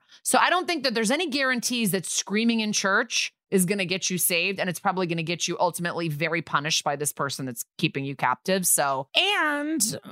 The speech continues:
Speaker 2: you know, we've learned about, there is also the Stockholm, uh, syndrome.
Speaker 1: Yeah. And Huang talks about another case where the captor, the captor and the victim went out and did karaoke together. So, like, this has, this has a precedent, you know?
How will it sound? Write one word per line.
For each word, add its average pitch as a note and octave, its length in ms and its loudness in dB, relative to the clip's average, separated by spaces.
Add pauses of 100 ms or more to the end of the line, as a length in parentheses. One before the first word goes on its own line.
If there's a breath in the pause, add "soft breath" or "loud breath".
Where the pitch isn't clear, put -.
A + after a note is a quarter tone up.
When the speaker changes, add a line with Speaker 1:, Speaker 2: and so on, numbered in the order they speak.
(200)
Speaker 2:
you C#4 160 2
know, G#3+ 160 2
we've A3+ 220 -2
learned A3 420 0
about, F3+ 640 -4
there B3 240 0
is B3 220 -4
also A3+ 460 -2
the G#3 140 -2
Stockholm, F3+ 800 -2
uh, C#3+ 300 -4
syndrome. E3+ 720 -4 (160)
Speaker 1:
Yeah. F#3+ 360 8 (280 loud breath)
And A3+ 120 2
Huang D4 260 2
talks C#4+ 220 2
about A#3 160 -2
another G#3 280 0
case G3+ 340 0
where F3+ 80 2
the E3+ 80 -4
captor, F#3+ 480 -2
the E3+ 80 -6
captor G#3+ 580 -2 (260 soft breath)
and F#3+ 140 2
the G3+ 60 4
victim G3 560 -2
went G#3 160 2
out G#3 80 0
and G3+ 80 2
did F#3 140 0
karaoke G#3+ 580 0
together. B2 460 -8
So, F#3 180 -2
like, F3+ 220 0
this G3+ 200 0
has, F3 520 -2
this G3 200 0
has F#3 280 0
a - 20 2
precedent, - 640 -4
you E3 80 -2
know? D#3+ 240 0